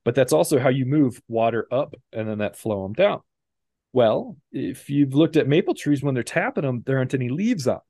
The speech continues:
So how is that water moving up, down? How is that circuit all combined? Where are these sugars coming from?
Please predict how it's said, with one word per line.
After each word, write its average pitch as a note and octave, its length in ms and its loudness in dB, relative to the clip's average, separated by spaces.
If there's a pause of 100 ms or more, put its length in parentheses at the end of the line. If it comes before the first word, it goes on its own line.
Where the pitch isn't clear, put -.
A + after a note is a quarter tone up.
(520)
So B2 420 0
how A#3+ 320 2
is A3+ 80 -4
that G3 180 2
water F#3 300 0
moving D3 420 -2
up, D3+ 240 0 (220)
down? D3+ 380 0
How E3+ 220 -4
is G3+ 100 -6
that D#3+ 220 -6 (120)
circuit F#3 500 -4
all D3 200 0
combined? C#3 580 -2
Where E3 240 0
are F3+ 60 0
these D#3+ 160 -4
sugars C3+ 340 -4
coming B3+ 300 -6
from? - 280 -8